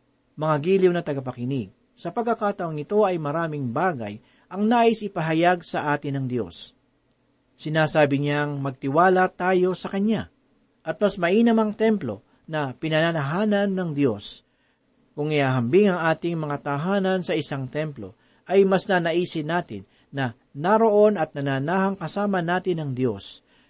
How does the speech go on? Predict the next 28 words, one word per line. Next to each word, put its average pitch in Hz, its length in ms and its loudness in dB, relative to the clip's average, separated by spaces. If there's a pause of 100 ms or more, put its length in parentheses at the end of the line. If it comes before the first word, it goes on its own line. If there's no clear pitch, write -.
(120)
Kaibigan, 202 800 2 (240)
ang 185 100 -8
iyong 220 220 2
bang 208 160 0
tahanan 196 720 -2
ay 156 160 -4
puno 151 320 -4
ng 156 160 -4
kaguluhan 131 640 -2
ngayon? 139 400 -4 (840)
Nakararanas 180 800 2
ba 156 160 -6
kayo 175 240 2
ng 151 160 -6
suliranin 202 640 0
sa 185 140 -6
inyong 135 320 -2
buhay 175 480 -2
may 170 160 -6
asawa? 185 480 -4 (720)
Walang 226 320 4
ibang 196 240 0
tao 226 400 6
o 165 80 -2
bagay 143 640 0 (320)
ang 208 160 4
makalulutas 175 720 0
nito. 180 320 -4